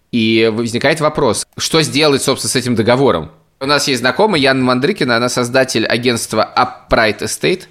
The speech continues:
Я щас зачитаю ответ, он на самом деле очень простой. К договору либо заключать дополнительное соглашение, в котором указывают новую сумму аренды, сроки, с которого и до которого новые условия действуют. Или второй вариант,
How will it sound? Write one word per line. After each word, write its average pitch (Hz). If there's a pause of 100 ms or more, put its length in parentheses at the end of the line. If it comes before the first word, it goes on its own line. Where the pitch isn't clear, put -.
Я 120
щас 120
зачитаю 104
ответ, 135
он 101
на 98
самом 131
деле 101
очень -
простой. - (440)
К -
договору 139
либо 147
заключать 117
дополнительное 123
соглашение, 101
в -
котором 131
указывают 123
новую 120
сумму 117
аренды, 107 (220)
сроки, 139 (160)
с -
которого 135
и 127
до 127
которого 123
новые 117
условия 113
действуют. 101
Или 180
второй 170
вариант, 131